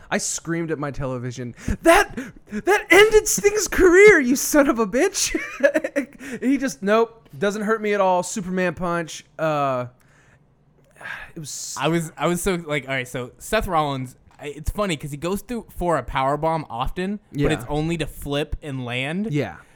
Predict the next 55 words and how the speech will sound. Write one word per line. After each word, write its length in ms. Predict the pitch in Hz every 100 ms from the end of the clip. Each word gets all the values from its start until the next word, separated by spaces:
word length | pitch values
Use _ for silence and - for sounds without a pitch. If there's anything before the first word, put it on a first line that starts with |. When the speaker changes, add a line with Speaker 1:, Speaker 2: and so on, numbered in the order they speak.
| _ -
Speaker 2:
Uh, 280 | 156 151 147 165
and 200 | 175 175
so 160 | 185
when 240 | 160 165 170
he 60 |
picks 240 | 160 214 220
him 80 |
up 100 | 196
the 80 | 175
second 140 | 208 208
time, 80 | 147
I'm 40 |
like, 140 | 135 - - - - - -
"Is 120 | 175
he 120 | 220
actually 340 | - 170 - 262
gonna 160 | 277
get 100 | 202 202
to 80 |
do 220 | 185 220 277
the 160 | 220
Speaker 1:
<laughs> 20 |
Speaker 2:
turnbuckle 520 | 208 233 247 254 254 247
power 200 | 254 285
bomb?" 120 | 226
And 120 | 202
I 40 |
was 80 | 175
like, 100 | 151
"Wait, 140 | 147 143
Speaker 1:
Yeah. 60 |
Speaker 2:
it's 100 | 117
Roman, 280 | 170 156 160 _
it's 140 | 160 170
Roman 220 | 170 147
Reigns." 320 | 147 131 127
And 140 | 147 160
then 200 | 139 - _ -
he 160 | 147
hits 200 | 165 196
it, 200 | 240 - - _ _ _ _ -
Speaker 1:
Yeah. 160 | 196
Speaker 2:
Superman, 360 | 156 226 220 220
and 100 | 175
I'm 80 | 165
like, 200 | 143 -
Speaker 1:
I 60 | - - _ _ _ -
was 160 | - -
Speaker 2:
"That 0 | 165
Speaker 1:
like 200 | 240 -
Speaker 2:
couldn't 300 | 330 320 262
be 280 | 220 214 208
the 160 | 175
worst 380 | 175 180 190 190
sequence 480 | 190 180 - 190